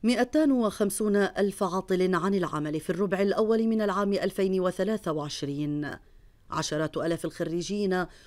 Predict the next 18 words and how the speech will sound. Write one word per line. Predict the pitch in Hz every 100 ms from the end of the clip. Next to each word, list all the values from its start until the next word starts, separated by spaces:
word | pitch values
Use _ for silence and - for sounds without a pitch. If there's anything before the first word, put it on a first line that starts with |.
| -
ونسبة | 240 247 233 233
البطالة | 240 220 214 214 208 202
تجاوزت | 202 208 190 196 190 180 185
ثمانية | 190 180 180 180
وأربعين | 175 160 170 165 165 175 170
في | -
المائة. | 165 147 151 - 156 - - - - - -
حصار | - 202 - 170 156 151 -
وسلطة | 165 - 170 175 165 170
أمر | 175 165 170
واقع | 190 185 190 170 165 165 - - -
تحاصر | 262 - 302 285 254 233
بدورها | 214 214 208 214
ما | 202
تبقى | 196 190 190 190 - 196
من | 185 190
أحلام | - - 190 185 190
الشباب | - 185 180 185 170 175